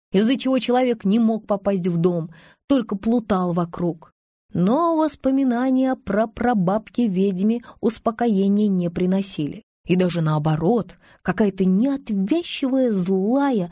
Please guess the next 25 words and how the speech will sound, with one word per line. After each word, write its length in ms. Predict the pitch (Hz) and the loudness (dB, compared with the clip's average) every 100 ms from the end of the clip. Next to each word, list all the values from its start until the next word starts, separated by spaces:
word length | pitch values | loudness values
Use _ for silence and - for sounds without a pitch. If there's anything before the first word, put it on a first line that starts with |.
| - | -12
в 80 | - | -8
своей 400 | - 190 262 254 | -2 0 2 0
беспристрастности 1400 | 180 170 185 311 - - 240 - - 226 226 - 175 175 190 | -2 -2 -2 -2 -4 -4 -4 -4 -4 -2 -2 -2 -6 -2 0
мысль 420 | 202 285 285 190 | 2 0 -2 -2
жужжала 640 | 175 226 208 202 262 254 | 0 0 0 0 0 0
назойливой 600 | 226 220 208 226 214 208 | 0 0 0 0 0 0
мухой 320 | 196 214 196 | 0 0 -2
в 80 | 190 | -2
голове, 500 | 180 196 202 175 156 - - | 0 0 2 0 -2 -14 -6
не 100 | 175 | -2
давая 320 | 175 165 160 156 | 0 0 -2 -4
сосредоточиться. 960 | 180 - 170 180 185 156 - - - - _ _ _ _ - | -4 -2 -2 -2 -2 -6 -8 -12 -14 -14 _ _ _ _ -12
Птичий 480 | - 285 302 269 | -2 0 0 -2
поильник 720 | 262 233 269 277 254 240 233 | 0 0 2 0 0 0 0
некоторое 580 | 190 214 254 233 214 220 | 0 2 0 -2 0 0
время 380 | 196 196 233 196 | 2 2 2 0
сопротивлялся, 1000 | 185 175 175 170 170 180 220 277 - - - - - | -2 -6 -4 -2 0 2 2 -2 -4 -10 -12 -20 -4
потом, 300 | - 349 320 | -2 0 -2
смирившись 800 | - 175 214 294 302 185 226 214 | -2 0 2 2 0 -2 -4 -2
с 60 | |
неизбежностью, 840 | 190 226 202 170 254 202 185 180 175 | 0 0 0 0 0 0 -2 -2 0
махнул 520 | 175 214 - 240 214 | 0 0 0 0 2
рукой, 420 | 170 180 - 320 285 | 0 -4 -2 0 -2
прикрыл 640 | - 233 269 220 254 214 | 0 -2 0 0 0 0
глаза 540 | 170 175 175 208 277 | 0 0 0 0 -2